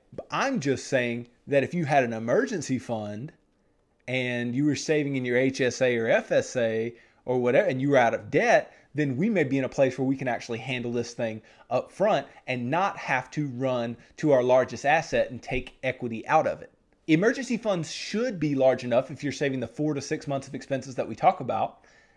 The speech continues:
um, in order to handle a vast majority of things that are going to happen in your life. And if that is the case, then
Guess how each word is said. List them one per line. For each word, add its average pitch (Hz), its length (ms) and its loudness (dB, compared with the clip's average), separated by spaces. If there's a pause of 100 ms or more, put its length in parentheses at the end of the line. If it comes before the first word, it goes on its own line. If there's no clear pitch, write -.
(100)
um, 117 340 -4 (460)
in 160 140 0
order 170 240 0
to 170 200 -6
handle 143 580 -2 (260)
a 139 120 0
vast 147 420 2
majority 190 380 0
of 147 80 -2
things 156 280 -4
that 127 80 -10
are 120 60 -8
going 135 180 -2
to 120 60 -2
happen 135 300 -4
in 123 100 -6
your 113 120 -4
life. 127 400 0 (580)
And 147 260 2 (100)
if 247 240 -2
that 196 280 4
is 165 200 0
the 196 80 -6
case, - 460 -4 (600)
then 180 260 2